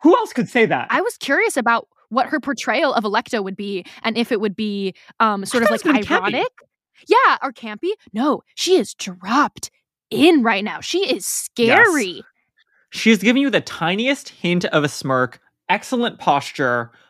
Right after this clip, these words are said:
Speaker 1: a slow walk. It's delicious. It's delicious.
Speaker 2: Yeah.
Speaker 1: We'll be back to, for more of her later. I, I, I think it's also worth noting that Percy is not quippy at this point.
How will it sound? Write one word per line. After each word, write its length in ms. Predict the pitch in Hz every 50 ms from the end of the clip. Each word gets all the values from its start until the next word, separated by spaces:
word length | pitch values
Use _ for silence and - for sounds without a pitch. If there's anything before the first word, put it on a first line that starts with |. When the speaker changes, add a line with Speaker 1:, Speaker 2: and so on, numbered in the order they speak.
| _ -
Speaker 1:
a 80 | - 135
slow 800 | - - - - - 151 151 156 156 160 180 190 220 226 220 - _ _ _ _
walk. 580 | 139 135 139 127 120 123 - - - - - _ _ _ _ _ _ _ _ _ _ -
It's 180 | 196 185 -
delicious. 540 | - 175 135 - 156 - - 110 113 - - -
It's 160 | 208 208 -
delicious. 460 | - 180 143 143 135 - 151 131 117 -
Speaker 2:
Yeah. 120 | 214 196
Speaker 1:
We'll 100 | 202 254
be 100 | 214 220
back 280 | - 151 139 135 131 -
to, 100 | 151 131
for 340 | _ - 180 156 160 151 143
more 220 | 139 143 143 139
of 80 | 131 120
her 140 | - 143 127
later. 380 | 120 123 117 107 113 120 - - _ _ _ _ _ _ _ _ _ -
I, 280 | 240 233 220 240 254 -
I, 60 | 254
I 40 | 226
think 140 | 233 339 254
it's 80 | 196 180
also 220 | 202 196 185 196
worth 240 | 180 151 165 160 -
noting 240 | 151 143 151 170 165
that 120 | 170 -
Percy 280 | - - 226 269 - 440
is 240 | 427 403 - 208 190
not 220 | 156 160 180 180 -
quippy 320 | - 185 185 185 113 - -
at 100 | 123 120
this 120 | 135 127
point. 280 | - - - 107 104 -